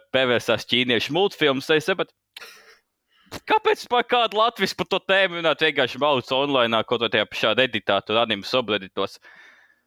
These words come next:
Un tikai ar laiku es tā, "Ha, bet droši vien, ka ani-, Latvijā arī cilvēkam patīk." Un kaut kā, es pat neatceros, kaut kad vienkārši tā joka pēc ierakstīja anime, kaut kas latviski, man izlec formas tā,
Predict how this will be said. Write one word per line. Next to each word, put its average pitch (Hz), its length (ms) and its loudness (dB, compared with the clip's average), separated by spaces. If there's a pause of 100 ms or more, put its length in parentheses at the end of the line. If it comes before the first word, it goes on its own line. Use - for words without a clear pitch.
(400)
Un 147 80 0
tikai 247 340 0
ar 156 80 2
laiku 233 400 0
es 160 160 -4
tā, 101 240 2 (240)
"Ha, 117 260 -2 (220)
bet - 120 -12
droši 226 220 0
vien, 381 100 2
ka - 220 -2
ani-, 381 200 -2
Latvijā 330 920 0
arī 302 280 0
cilvēkam 107 1000 0
patīk." 92 720 -2 (760)
Un 123 100 -6
kaut 240 200 0
kā, 151 200 0 (1040)
es - 120 -16
pat - 160 -6
neatceros, 135 680 -2
kaut 208 180 -2
kad 139 80 -6
vienkārši 131 320 0
tā 120 160 2
joka 156 200 0
pēc - 180 -2
ierakstīja 151 480 0
anime, 110 340 -4
kaut 104 220 -2
kas - 160 -8
latviski, - 540 -4
man 127 120 -2
izlec 156 340 -2
formas 165 480 -2
tā, 87 200 0